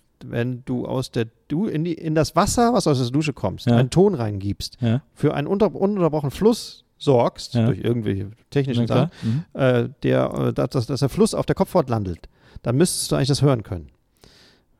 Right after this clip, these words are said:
Speaker 2: Hast du das mal ausprobiert?
Speaker 1: Findest du das nicht gut, die Idee?
Speaker 2: Ja, finde ich super, aber hast
Speaker 1: Ist
Speaker 2: du
Speaker 1: eine
Speaker 2: das mal
Speaker 1: super
Speaker 2: ausprobiert?
Speaker 1: Idee, oder?
Speaker 2: Ja.
Speaker 1: Ja, ich wollte auch zu Sennheiser damit und
Speaker 2: Ja.
Speaker 1: zu diesem Bassbart, um die beiden
Speaker 2: <laughs> Ja.
Speaker 1: Welt-, Welten,
Speaker 2: Ja.
Speaker 1: ähm, fachlich zu verbinden
Speaker 2: So ein,
Speaker 1: und mal zu
Speaker 2: so ein
Speaker 1: gucken, wie das
Speaker 2: Kopfhörer,
Speaker 1: geht.
Speaker 2: wo, aus dem immer Wasser kommt.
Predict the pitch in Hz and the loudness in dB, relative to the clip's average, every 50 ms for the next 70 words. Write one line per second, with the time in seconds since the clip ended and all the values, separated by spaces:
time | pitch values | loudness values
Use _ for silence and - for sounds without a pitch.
0 | _ _ _ _ _ - 117 107 113 110 101 92 107 - 147 143 156 190 - - | _ _ _ _ _ -2 0 2 2 2 2 2 2 2 2 4 4 4 2 0
1 | _ _ _ _ _ _ _ - 147 185 160 147 135 - - 196 233 - 143 127 | _ _ _ _ _ _ _ -2 -2 0 0 -2 -2 0 0 0 0 0 -2 -2
2 | 120 104 151 147 214 214 - 123 107 - - 196 - - 113 - - 101 107 104 | 0 2 4 4 2 2 0 -2 -4 -4 -4 -6 -4 -4 -4 -2 0 0 2 2
3 | 117 127 117 151 131 190 - - 107 104 98 98 101 104 139 202 220 185 123 120 | 2 2 2 4 4 4 4 2 2 2 0 0 2 2 2 2 4 4 2 2
4 | - _ _ _ _ _ _ _ _ _ _ _ - 151 156 123 165 175 165 156 | 0 _ _ _ _ _ _ _ _ _ _ _ 0 2 2 2 2 2 2 2
5 | 147 147 - - 139 113 127 165 208 185 190 214 208 214 202 202 196 233 254 - | 0 0 0 -2 0 0 2 2 2 2 2 4 4 2 2 2 2 0 -2 -4
6 | - - - - 160 - 113 110 151 147 135 131 117 165 180 - - 135 139 175 | -8 -12 -4 0 2 2 4 4 4 2 0 0 0 0 0 -2 -2 -2 0 0
7 | 220 - - - _ _ _ _ - - 139 135 135 123 127 135 123 127 131 135 | -2 -4 -8 -20 _ _ _ _ -10 -8 -6 -6 -4 -4 -4 -2 0 2 2 2
8 | 139 135 127 117 120 - 160 156 139 156 165 - 147 127 131 147 160 156 135 - | 0 -2 -4 -2 0 4 6 6 6 6 4 2 2 4 4 4 4 4 2 0
9 | 107 - 139 135 - 117 - - - - 156 143 147 139 - - 131 - 143 160 | 0 2 0 0 0 -2 -6 -4 -2 0 0 0 0 -4 -6 -6 -6 -6 -4 -2
10 | 151 180 220 226 156 151 135 131 135 131 127 - - - 147 156 156 208 175 160 | 2 4 4 6 4 4 2 2 2 0 0 -2 -2 0 2 4 6 6 6 6
11 | 151 151 135 196 190 170 196 240 156 156 - 147 156 - 175 170 180 190 170 156 | 6 6 6 8 8 8 8 8 6 4 2 2 2 4 4 4 6 6 6 6
12 | 165 - - 123 - 143 135 135 | 4 4 2 2 4 4 2 2